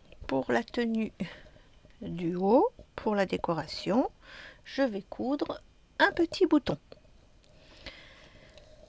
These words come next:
Pour le petit sac, on va pas le tricoter ensemble parce que c'est tellement simple.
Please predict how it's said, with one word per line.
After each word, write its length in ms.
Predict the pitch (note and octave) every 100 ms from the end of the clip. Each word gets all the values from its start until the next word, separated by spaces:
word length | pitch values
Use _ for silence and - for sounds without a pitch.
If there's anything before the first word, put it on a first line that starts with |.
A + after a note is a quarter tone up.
| -
Pour 160 | F4 F4
le 80 |
petit 300 | E4 D4+ -
sac, 440 | - - - - - - - - - -
on 60 |
va 120 | F3+ F3
pas 140 | F#3+
le 60 | F#3
tricoter 500 | - E3+ - E3 F3+
ensemble 320 | E3+ B3 A#3+
parce 180 | D#3+ -
que 100 | D#3+
c'est 220 | - D#3
tellement 340 | F3 F3+ E3
simple. 480 | C3+ F#3+ B3+ - A3+